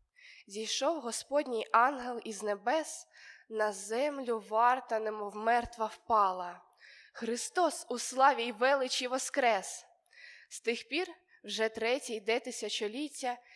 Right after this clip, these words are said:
як Божий Син здолав кайдани зла. Цей день святкують люди всьому світі, звучить повсюду Господу хвала.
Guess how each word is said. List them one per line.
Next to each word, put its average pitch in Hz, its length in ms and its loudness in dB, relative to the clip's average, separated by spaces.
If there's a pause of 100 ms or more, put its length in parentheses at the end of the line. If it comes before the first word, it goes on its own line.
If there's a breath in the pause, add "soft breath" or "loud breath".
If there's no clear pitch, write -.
(160 loud breath)
як 220 380 0
Божий 330 420 2
Син 247 420 -2
здолав 220 540 0
кайдани 208 520 0
зла. 202 480 -4 (560 loud breath)
Цей 226 280 0
день 254 340 -2
святкують 247 760 -4
люди 247 300 -6
всьому 233 320 -4
світі, 277 640 -8 (420 loud breath)
звучить 233 720 -4
повсюду 247 680 -4
Господу 220 540 -4
хвала. 202 760 -2